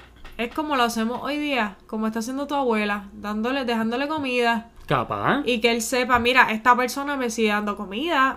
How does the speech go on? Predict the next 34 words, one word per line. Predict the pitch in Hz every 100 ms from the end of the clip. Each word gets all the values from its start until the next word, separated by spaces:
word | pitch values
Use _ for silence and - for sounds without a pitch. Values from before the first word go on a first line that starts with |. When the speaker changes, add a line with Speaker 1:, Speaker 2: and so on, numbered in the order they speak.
| 240
Speaker 1:
pues | 214
Speaker 2:
Capaz. | 202
Speaker 1:
quiere | 220 214 214
decir | 220 262
que | 320
me | 277 220
quiere". | 190 214 277 202 -
Speaker 2:
Capaz. | 110 101 101 180 - - - - - - - -
Speaker 1:
En- | 214
Speaker 2:
¿Sabes | 175 240 -
que | 262
hay | 220 208
una | 240 247
serie | 220 233 226 139 113 104 - - -
que | - 123
yo | 123
la |
empecé | 147 165 180 185
a | 156
ver | 143 113
y | 113
no | 107
la | 117
he |
terminado, | 147 143 143 131 95 95 - - - - - - - - - - - -
que | 123
es | 123
de | 156
H | 170 165
B | 175 165
O, | 139 110 123 - - - - - - - -
que | - 127
se | - 123
llama | 113 120 135 147 143 143 139 135 120